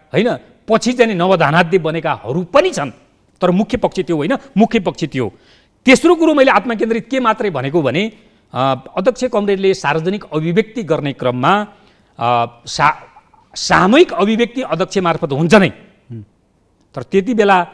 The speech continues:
Speaker 1: हाम्रो पार्टी, हाम्रो आन्दोलन, हाम्रो वर्ग, हाम्रो केन्द्रीय समितिको निर्णय भनेर उहाँले कम बोल्नुहुन्छ।
Speaker 2: <laughs>
Speaker 1: त्यहाँ बोल्नुहुन्छ, मैले त्यहाँ उदाहरण पनि दिएछु।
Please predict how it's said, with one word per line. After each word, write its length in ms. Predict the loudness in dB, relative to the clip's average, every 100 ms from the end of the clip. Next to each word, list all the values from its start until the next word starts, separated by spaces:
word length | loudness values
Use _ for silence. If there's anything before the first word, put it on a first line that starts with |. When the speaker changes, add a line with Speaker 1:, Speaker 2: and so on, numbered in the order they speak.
| -20 -10
Speaker 1:
हाम्रो 240 | -4 -2
पार्टी, 600 | 0 4 4 4 -4 -6 -10 _ _ -10
हाम्रो 200 | 2 4
आन्दोलन, 640 | 4 2 0 2 2 -2 -10 _ _ -8
हाम्रो 260 | -4 -2 -2
वर्ग, 320 | 2 2 4 4 2 -6 _ _
हाम्रो 220 | -4 -4
केन्द्रीय 480 | -4 -2 0 2 2
समितिको 440 | 2 0 -6 -4 -4
निर्णय 360 | -4 -4 -6
भनेर 200 | -8 -8
उहाँले 200 | -8 -8
कम 160 | -6 -2
बोल्नुहुन्छ। 300 | -2 -4 -12
Speaker 2:
<laughs> 1080 | -18 _ _ _ _ _ _ _ _ -10 -10
Speaker 1:
त्यहाँ 440 | -10 -16 -10 -2
बोल्नुहुन्छ, 360 | 2 2 2 0 -2 _ _ _ _ -2
मैले 140 | -2
त्यहाँ 160 | 0 0
उदाहरण 320 | 2 2 2
पनि 160 | -4 -2
दिएछु। 340 | -2 -2 -8